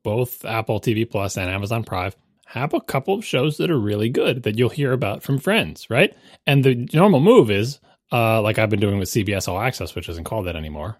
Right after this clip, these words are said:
I, <laughs> I, uh, kind of, uh, you know, unintentionally predicted its demise, uh, a couple of shows ago. Anyway, um, it's now Paramount Plus. It's stupid. Anyway, um, y-, what I would do is I would subscribe,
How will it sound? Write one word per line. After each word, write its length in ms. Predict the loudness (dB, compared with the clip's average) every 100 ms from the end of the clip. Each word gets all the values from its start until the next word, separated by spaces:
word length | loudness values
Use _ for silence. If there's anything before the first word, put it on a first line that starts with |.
| -12
I, 360 | -10 -2 -2 -2 -20
<laughs> 220 | -20 -6
I, 100 | -4
uh, 360 | -4 -4 -6 -2
kind 200 | -2 -2
of, 120 | -4
uh, 260 | -6 -6 -8
you 80 | -10
know, 120 | -8
unintentionally 580 | -2 0 0 -2 -2 -6
predicted 380 | -4 -6 -6 -8
its 140 | -8
demise, 600 | -8 -6 -4 -6 -8 -10
uh, 320 | -10 -8 -8 -8
a 60 |
couple 220 | -6 -6 -4
of 60 |
shows 200 | -6 -6
ago. 120 | -6
Anyway, 260 | 0 0 0 -6 -20 _ 0
um, 320 | 4 4 0 _ _ -10
it's 220 | -8 -6
now 140 | -6 -8
Paramount 500 | -8 -10 -10 -12 -16
Plus. 280 | -16 -16 -14
It's 100 | -12
stupid. 300 | -12 -16 _
Anyway, 200 | -2 -2 -6 _ _ _ 0
um, 320 | 2 2 0 _ _ _ _ _ -6
y-, 240 | -4 -4 2
what 120 | 6
I 80 | 6
would 120 | 6
do 200 | 6 6
is 160 | 6
I 80 | 4
would 140 | 4 2
subscribe, 580 | 0 2 4 4 0